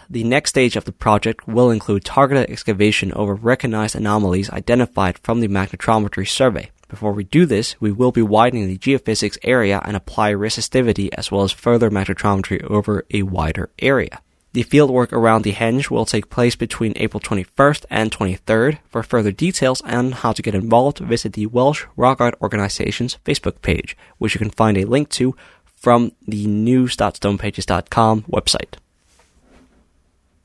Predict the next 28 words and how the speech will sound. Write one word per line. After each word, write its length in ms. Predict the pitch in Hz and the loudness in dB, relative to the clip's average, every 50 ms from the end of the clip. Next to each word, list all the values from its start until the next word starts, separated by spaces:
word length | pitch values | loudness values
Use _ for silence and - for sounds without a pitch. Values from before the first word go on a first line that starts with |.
| _ _ _ - - _ _ _ _ _ _ _ _ _ _ _ _ _ _ - | _ _ _ -20 -20 _ _ _ _ _ _ _ _ _ _ _ _ _ _ 2
And 260 | 151 156 143 127 104 | 4 4 4 4 2
following 520 | - - 139 139 131 123 120 113 110 - - | 0 0 2 2 2 2 0 0 -2 -2 -2
our 180 | 113 117 113 | -2 0 0
story 500 | 107 - - 123 120 120 117 117 113 107 - - - | -2 -2 -2 0 2 2 2 2 2 0 -2 -2 0
on 400 | 117 120 120 120 117 110 107 104 | 2 4 4 6 4 4 2 0
the 380 | 113 117 120 120 117 107 101 - _ - | -2 -2 0 0 0 -2 -4 -8 _ -6
possible 540 | - 117 120 120 - 117 107 110 104 98 - - - | 0 2 2 2 2 0 0 2 0 0 -2 -2 0
henge 400 | 120 131 139 147 160 - - - _ | 2 2 2 2 0 -2 -4 -8 _
type 380 | - - - 156 156 160 151 - _ - | -8 -2 0 2 2 2 0 -4 _ -6
in 240 | 113 110 107 107 123 | -6 -4 -4 -2 0
Wales, 460 | 139 175 202 220 247 247 226 - - _ - - - _ | 2 2 2 2 0 -2 -4 -6 -8 _ -20 -20 -10 _
let's 160 | - 151 - | -6 -6 -2
go 220 | - - 139 139 139 | 0 2 4 4 2
to 320 | - - - 135 120 117 | 2 0 -2 -2 0 0
the 260 | 113 120 120 120 120 - | 0 0 0 0 -2 -2
Americas, 640 | 127 123 135 180 220 214 185 147 - 131 131 147 - | 0 0 2 2 4 2 2 0 0 -2 -4 -4 -4
where 200 | - - - - | -4 -6 -4 -2
ancient 360 | - 160 156 - 135 123 110 | 0 -2 -2 -2 -4 -8 -6
skulls 460 | - - - - 180 175 160 151 139 - | -6 -2 2 4 6 6 6 4 2 0
suggest 380 | 120 - - 120 123 - - | -4 -4 -2 -2 -2 -4 -4
that 60 | - | -4
there 140 | 127 123 120 | -2 -2 0
were 120 | 117 117 113 | 0 0 -2
multiple 540 | 113 127 143 165 175 - 139 - 127 123 | -2 2 2 2 2 2 0 -2 0 0
migrations 680 | 113 113 113 110 - - - 131 156 165 - - 180 - - _ - | 0 0 -2 -4 -4 -4 -2 -2 -2 -2 -4 -6 -8 -10 -12 _ 0
into 280 | 156 165 165 - 127 | 0 0 2 0 -2
the 240 | 90 113 117 117 - - | -2 0 0 -2 -2 -2
Americas. 720 | 120 131 147 170 160 113 - - 98 - - - - - | 0 2 2 4 2 2 0 -4 -8 -8 -8 -8 -10 -12